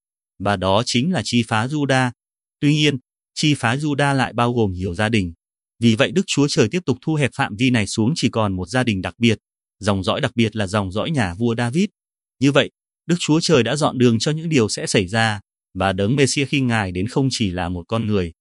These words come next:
một người Do Thái hay thuộc chi phái Juda, mà Ngài sẽ là một người đặc biệt thuộc nhà David. Đó chính là câu trả lời cho câu hỏi của bạn.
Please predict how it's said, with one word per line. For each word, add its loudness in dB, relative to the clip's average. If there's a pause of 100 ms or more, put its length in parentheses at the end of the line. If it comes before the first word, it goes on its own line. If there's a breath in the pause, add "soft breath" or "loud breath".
(460)
một 2
người 6
Do 0
Thái -2
hay -2
thuộc 0
chi 2
phái -2
Juda, -2 (520)
mà 2
Ngài 2
sẽ -4
là 0
một -2
người 2
đặc -2
biệt 2
thuộc -4
nhà 2
David. 0 (500)
Đó 2
chính -2
là -2
câu 0
trả 0
lời 0
cho -4
câu 2
hỏi 0
của -6
bạn. -2